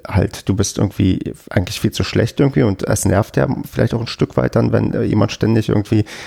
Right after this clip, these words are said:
ja, Sachen gar nicht hinbekommt oder falsch macht und da gibt's ja die Leute, die damit besser und schlechter klarkommen, wenn jemand so auf dem Platz steht und von daher waren das bei dir wirklich dann ideale Voraussetzungen, gleiches Niveau, gleiche Begeisterung und dann, ja,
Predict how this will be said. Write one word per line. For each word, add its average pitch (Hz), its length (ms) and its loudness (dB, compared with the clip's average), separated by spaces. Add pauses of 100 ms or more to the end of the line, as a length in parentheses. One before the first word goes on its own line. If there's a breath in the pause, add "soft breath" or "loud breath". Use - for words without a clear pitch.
(160 loud breath)
ja, 95 120 4
Sachen 101 600 2
gar 98 200 2
nicht 123 80 2
hinbekommt 117 420 2
oder 92 140 2
falsch - 320 0
macht 120 200 0
und 98 120 0
da - 20 2
gibt's 95 220 -2
ja 98 100 0
die 104 120 0
Leute, 104 240 0
die 98 60 0
damit 98 220 0
besser 104 240 0
und 104 100 0
schlechter 113 360 0
klarkommen, 120 420 0
wenn 110 80 2
jemand 110 240 2
so 117 80 0
auf 110 80 -2
dem 110 80 0
Platz - 220 -4
steht - 260 -2 (380 loud breath)
und - 80 -6
von 90 160 0
daher 95 240 2
waren 98 100 2
das 98 160 0
bei - 220 0
dir 98 220 2
wirklich - 200 -2
dann 95 160 0
ideale 101 340 2
Voraussetzungen, 98 800 0
gleiches 95 400 0
Niveau, 98 280 2
gleiche 95 340 0
Begeisterung 101 640 2
und 101 300 0
dann, 92 200 0
ja, 90 120 2